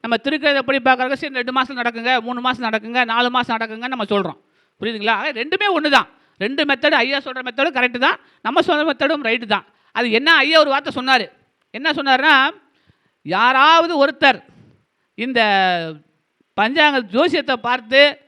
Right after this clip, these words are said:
சரியாக சொல்லி உயிரை மாய்த்துக்கிறேன்" என்றார். ஐயா உயிரெல்லாம் மாக்கணும், ஐயா நமக்கு வேணும்.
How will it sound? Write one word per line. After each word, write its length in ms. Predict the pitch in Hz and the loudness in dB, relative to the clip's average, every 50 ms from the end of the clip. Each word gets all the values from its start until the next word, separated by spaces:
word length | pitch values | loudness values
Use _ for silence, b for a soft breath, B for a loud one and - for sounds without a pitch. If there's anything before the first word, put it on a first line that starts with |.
| _ _ _ _ _ | _ _ _ _ _
சரியாக 500 | _ - 190 240 294 294 302 311 294 - | _ -6 -4 -2 0 0 0 0 0 -2
சொல்லி 240 | - 269 269 302 | -4 -6 -6 -6
உயிரை 340 | 330 262 254 277 302 302 302 | -6 -4 -2 2 4 6 6
மாய்த்துக்கிறேன்" 480 | 285 277 262 262 262 262 254 240 247 247 | 6 6 2 0 0 -2 -4 -2 -2 -2
என்றார். 300 | 240 233 220 208 190 175 | -2 -2 -2 -4 -4 -4
ஐயா 340 | - 143 165 220 269 285 262 | -6 -12 -8 -4 -4 -4 -2
உயிரெல்லாம் 400 | 247 262 277 277 277 277 277 277 | -4 -6 -8 -8 -8 -10 -10 -10
மாக்கணும், 300 | 262 254 254 247 220 208 | -12 -12 -12 -10 -10 -6
ஐயா 160 | 254 285 277 | -2 0 0
நமக்கு 240 | 269 262 254 240 226 | 0 0 0 2 4
வேணும். 300 | 247 262 247 208 147 | 4 4 2 0 -6